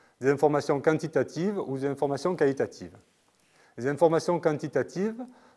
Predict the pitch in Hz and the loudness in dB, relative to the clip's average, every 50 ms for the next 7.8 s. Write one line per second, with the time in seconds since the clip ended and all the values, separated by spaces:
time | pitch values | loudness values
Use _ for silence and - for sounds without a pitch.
0 | _ - 139 135 - 165 156 - 156 135 151 165 156 - 165 156 151 156 147 - | _ -8 -4 0 0 0 0 2 4 6 6 6 4 4 0 0 2 0 0 0
1 | - 147 127 - 127 117 113 113 113 117 120 131 160 190 196 196 226 247 254 247 | -2 -2 2 2 2 4 2 2 0 -2 -2 -2 -2 -2 -4 -6 -6 -6 -8 -12
2 | - _ _ _ _ _ - - 160 156 160 160 165 160 156 147 127 131 127 127 | -18 _ _ _ _ _ -8 -4 -2 -2 0 2 2 2 2 2 2 2 2 2
3 | 135 135 139 131 120 135 143 147 147 147 - 120 117 101 - 143 151 147 - 135 | 0 -6 -6 -6 -6 -8 -8 -6 -6 -6 -6 -6 -8 -4 0 0 0 0 -2 -6
4 | 127 131 135 135 127 117 - 120 113 113 110 - 117 107 - - 113 113 117 127 | -4 -2 -2 -2 -4 -4 -4 -4 -4 -6 -6 -8 -10 -12 -12 -10 -6 -4 -4 -2
5 | 160 214 233 - - - _ _ - 120 123 120 123 143 143 143 135 143 143 165 | -4 -4 -6 -10 -16 -20 _ _ -8 -8 -6 -4 -4 -4 -4 -2 -2 2 4 6
6 | 160 151 151 151 165 185 208 202 165 143 143 - - 160 143 - 156 151 151 139 | 6 6 6 4 2 2 2 0 -2 -4 -6 -4 -4 -6 -6 -6 -6 -6 -2 0
7 | 180 196 156 160 151 143 165 160 - 165 151 131 - - 113 90 | 0 2 2 0 -2 -2 -4 -2 -2 -2 -2 -2 -4 -10 -12 -12